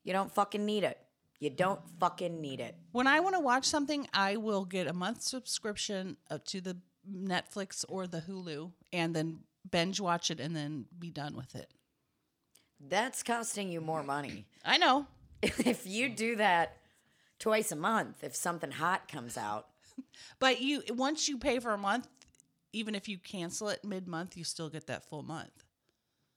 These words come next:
Speaker 1: But you still have to pay the eight ninety-nine.
Speaker 2: Yeah.
Speaker 1: So, I mean, are
Speaker 2: Because
Speaker 1: you
Speaker 2: I'm
Speaker 1: doing
Speaker 2: like,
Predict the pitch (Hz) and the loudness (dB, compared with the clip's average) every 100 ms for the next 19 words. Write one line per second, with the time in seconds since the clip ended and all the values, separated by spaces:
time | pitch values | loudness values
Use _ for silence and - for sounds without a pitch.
0 | _ _ - - _ _ - _ - 165 | _ _ -20 -20 _ _ -20 _ -6 2
1 | 214 196 208 - 240 214 208 185 214 196 | 2 2 -2 2 4 4 2 0 2 2
2 | 175 175 175 165 156 143 156 196 139 - | 2 0 -2 -4 -4 -4 -4 -4 -6 -12
3 | 143 160 359 233 - _ _ _ _ _ | -6 2 4 4 -2 _ _ _ _ _
4 | _ _ _ - - 214 196 - - 190 | _ _ _ -10 0 2 0 -2 -2 -2
5 | 196 180 302 370 320 311 302 277 - | -2 0 4 8 8 8 10 8 6